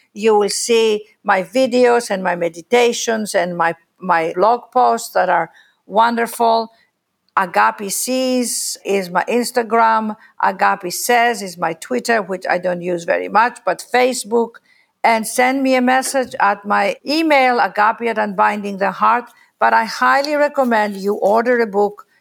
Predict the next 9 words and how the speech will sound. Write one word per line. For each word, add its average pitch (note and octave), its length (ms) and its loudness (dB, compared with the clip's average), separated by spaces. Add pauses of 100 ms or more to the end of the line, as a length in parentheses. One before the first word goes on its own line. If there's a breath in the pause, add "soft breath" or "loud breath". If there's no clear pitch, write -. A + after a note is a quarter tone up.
(340)
as G3+ 200 0
soon B3 260 2
as A3+ 180 0
you A3 180 -8 (200)
get, A#3+ 320 2 (140)
uh, G3+ 180 2
off A#3 340 0
this B3 140 -4
podcast. A3+ 680 0